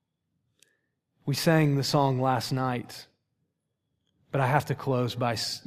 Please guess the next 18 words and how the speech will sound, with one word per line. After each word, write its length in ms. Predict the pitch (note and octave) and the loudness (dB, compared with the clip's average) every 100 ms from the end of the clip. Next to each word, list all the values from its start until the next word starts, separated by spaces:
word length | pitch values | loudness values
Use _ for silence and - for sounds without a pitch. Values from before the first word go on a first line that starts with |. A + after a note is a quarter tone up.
| - | -8
by 180 | B2+ B2 | -2 -2
quoting 440 | A#2 C3 B2 A#2 A#2 | -2 -4 -2 -2 -6
it 100 | A#2 | -8
for 260 | - A#2 | -12 -10
you. 200 | A2 A2 - - | -8 -8 -10 -4
Most 340 | C#3 D#3 - | 2 2 2
of 80 | B2+ | -2
you 100 | C3+ | -2
will 120 | B2+ | -2
know 180 | B2 B2 | -2 -2
this 180 | A#2+ A2+ | -4 -8
song. 380 | - A#2 A2+ G#2 _ _ _ _ _ _ _ _ _ _ _ _ _ _ - | -6 -6 -6 -8 _ _ _ _ _ _ _ _ _ _ _ _ _ _ -2
"Behold 480 | D3+ - F3+ F3+ D#3 | 0 6 8 8 6
the 60 | |
man 380 | D#3+ D#3 D#3 C#3 | 4 4 4 2
upon 320 | C3 - C#3 | -2 -4 -4
a 40 | A#2+ | -4
cross, 720 | - C3+ B2 A#2 - - | -8 -6 -4 -6 -10 -18